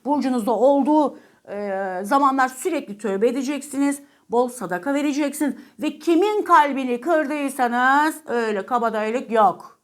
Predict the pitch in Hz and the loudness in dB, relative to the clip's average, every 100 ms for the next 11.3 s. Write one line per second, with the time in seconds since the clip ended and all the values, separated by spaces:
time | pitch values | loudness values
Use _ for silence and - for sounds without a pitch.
0 | _ _ 196 196 175 202 147 190 185 180 | _ _ -10 -10 -10 -10 -10 -8 -6 -6
1 | 147 175 147 - 143 - - - - _ | -6 -8 -8 -10 -12 -12 -14 -18 -18 _
2 | _ _ _ _ - 294 294 330 330 - | _ _ _ _ -4 0 2 2 0 0
3 | 302 294 - - _ _ _ _ _ _ | 0 0 -6 -14 _ _ _ _ _ _
4 | _ _ - 285 339 339 320 330 330 311 | _ _ 0 2 2 0 -2 -2 -2 -6
5 | 285 277 247 226 311 285 262 202 - 175 | -4 -6 -6 -6 -6 -2 2 2 0 -10
6 | 165 147 - _ _ _ _ _ 180 269 | -8 -10 -12 _ _ _ _ _ -2 4
7 | 349 381 359 311 294 262 247 240 330 349 | 6 6 4 2 0 0 0 -2 -6 -4
8 | 349 294 247 226 196 190 190 180 160 147 | -4 -2 -2 -2 -4 0 2 2 -2 -8
9 | 139 135 - 131 - - - _ _ - | -14 -14 -16 -18 -20 -20 -20 _ _ 2
10 | 320 - 339 320 285 269 240 202 196 277 | 2 2 0 2 2 2 4 2 2 -4
11 | - 226 196 | -4 -6 -6